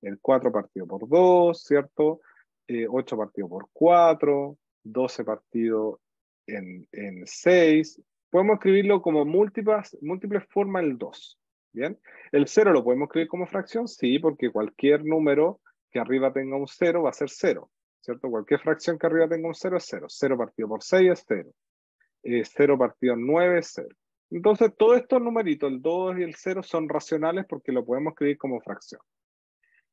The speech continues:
Y un irracional es un número que no podemos escribirlo como fracción y generalmente son las raíces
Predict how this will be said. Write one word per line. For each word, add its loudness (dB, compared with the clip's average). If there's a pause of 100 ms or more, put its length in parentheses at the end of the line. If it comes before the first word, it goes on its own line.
(200)
Y 2
un 2
irracional 2 (360)
es -2
un -2
número 0
que -4
no -4
podemos 2
escribirlo 2
como 0
fracción -2
y -6
generalmente -2
son -4
las -2
raíces -4